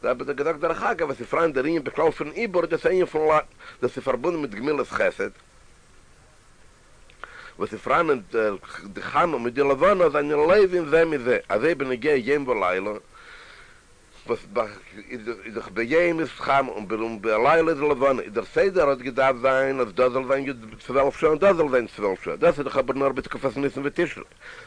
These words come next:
וואס איז דאך מיט די אנדערע זמנים, איז ער לב, זיי מיט זיי, און נאכאר דער פרה, דער זומער מיט ווינטער, וואו דער גרעסערע טאג איז דער גרעסערע נאכט.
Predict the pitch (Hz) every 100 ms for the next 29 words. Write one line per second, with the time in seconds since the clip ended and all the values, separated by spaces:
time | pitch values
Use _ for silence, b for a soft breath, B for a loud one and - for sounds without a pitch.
0 | - 180 196 135 113 127 131 131 143 139
1 | 139 117 131 131 131 135 123 123 135 131
2 | 185 240 202 165 160 143 - - - B
3 | B B B 95 151 185 160 107 117 139
4 | 156 165 180 196 185 196 - 202 220 170
5 | 156 220 196 180 185 156 190 156 131 135
6 | 147 175 175 180 175 180 175 160 165 156
7 | 165 - 139 127 110 -